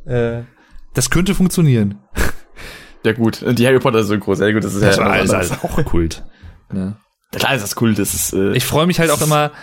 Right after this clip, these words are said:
Speaker 1: die hat jetzt vor ein, zwei Wochen oder so, hat sie jetzt wieder einen neuen Harry Podcast hochgeladen. Ich feier die ja total. Das
Speaker 2: Da
Speaker 1: war
Speaker 2: hab ich tatsächlich nur die ersten paar Mal von gehört, aber ich hab mir nie wirklich,
Speaker 1: Das macht
Speaker 2: also ich, ich
Speaker 1: so
Speaker 2: fand die
Speaker 1: Bock.
Speaker 2: sau lustig. Das haben wir letztes Jahr, als ich mit Freunden im Urlaub war, da an der Ostsee, haben wir das auf der Rückfahrt wirklich,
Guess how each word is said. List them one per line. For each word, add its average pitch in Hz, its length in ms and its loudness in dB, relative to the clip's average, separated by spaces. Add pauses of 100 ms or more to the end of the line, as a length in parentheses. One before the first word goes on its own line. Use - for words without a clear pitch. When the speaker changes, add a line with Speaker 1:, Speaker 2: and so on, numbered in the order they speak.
(440)
Speaker 1:
die 123 160 0
hat 147 80 2
jetzt 139 280 -2
vor 120 800 2
ein, 143 140 0
zwei 196 220 -2
Wochen 196 200 0
oder 180 260 2
so, 175 140 0
hat 170 120 -2
sie - 80 -2
jetzt 135 120 -4
wieder 135 100 0
einen 127 60 0
neuen 127 220 2
Harry 131 160 2
Podcast - 480 -4
hochgeladen. 101 460 -2
Ich 104 100 -6
feier 107 280 0
die 98 80 -2
ja 92 140 0
total. 101 520 -4 (1160)
Das - 100 -12
Speaker 2:
Da 101 60 0
Speaker 1:
war 117 40 4
Speaker 2:
hab 143 60 -2
ich 165 80 -4
tatsächlich 156 260 -2
nur 139 80 2
die 123 60 -2
ersten 143 280 -2
paar 135 200 0
Mal 135 100 0
von 113 160 -2
gehört, 107 220 2
aber 107 180 2
ich 107 100 -2
hab 113 140 -2
mir 113 140 0
nie 139 260 2
wirklich, 127 220 0
Speaker 1:
Das - 100 -2
macht 123 140 2
Speaker 2:
also 117 160 2
ich, 120 60 4
ich 117 40 -4
Speaker 1:
so 127 140 2
Speaker 2:
fand 147 180 6
die 135 40 2
Speaker 1:
Bock. 127 80 2
Speaker 2:
sau 165 140 2
lustig. 170 520 0 (360)
Das - 120 -2
haben 147 160 0
wir 147 100 4
letztes 143 400 -2
Jahr, 127 240 4
als 117 160 0
ich 113 100 -6
mit 117 160 2
Freunden 139 340 0
im 120 100 2
Urlaub 143 320 2
war, 113 200 4
da 117 120 4
an 113 80 0
der 110 120 2
Ostsee, 113 440 2
haben 123 100 2
wir 120 60 4
das 120 100 0
auf 113 60 -6
der 117 100 2
Rückfahrt 117 480 0
wirklich, 123 300 -2